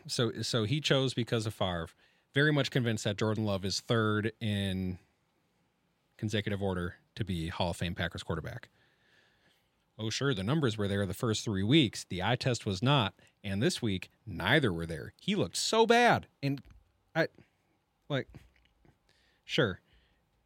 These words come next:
Packers fans will say, "Oh, you Vikings fans, you, you, you care more about the Packers sucking than you do the Vikings succeeding."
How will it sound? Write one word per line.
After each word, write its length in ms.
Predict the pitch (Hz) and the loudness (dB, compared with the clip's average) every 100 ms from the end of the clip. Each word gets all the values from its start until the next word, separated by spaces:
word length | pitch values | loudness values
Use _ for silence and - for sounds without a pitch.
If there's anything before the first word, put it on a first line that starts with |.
| - | 2
Packers 360 | 151 156 165 | 4 4 2
fans 460 | - 147 139 135 123 | 2 4 4 2 0
will 160 | 127 120 | 0 0
say, 420 | - 113 101 95 - _ - | 2 2 2 -2 -6 _ -6
"Oh, 260 | 151 117 113 | -2 0 -2
you 560 | 101 101 131 135 135 | -4 -8 -4 -2 0
Vikings 360 | 135 143 139 123 | 2 2 2 2
fans, 260 | 127 117 117 | 4 4 4
you, 220 | 123 123 | 2 2
you, 280 | 69 127 139 | -4 -2 -2
you 200 | 135 139 | 2 2
care 220 | - 139 | 4 6
more 160 | 131 135 | 6 6
about 380 | 131 127 123 - - | 6 6 4 0 -6
the 160 | 123 113 | -2 2
Packers 380 | 139 139 123 | 4 4 2
sucking 400 | - 180 - 98 | 0 0 0 0
than 120 | 98 107 | 2 2
you 100 | 107 | 2
do 200 | 113 113 | 2 2
the 100 | 104 | 2
Vikings 380 | 117 123 110 - | 2 2 0 -2
succeeding." 460 | 101 - 139 101 | -2 0 0 0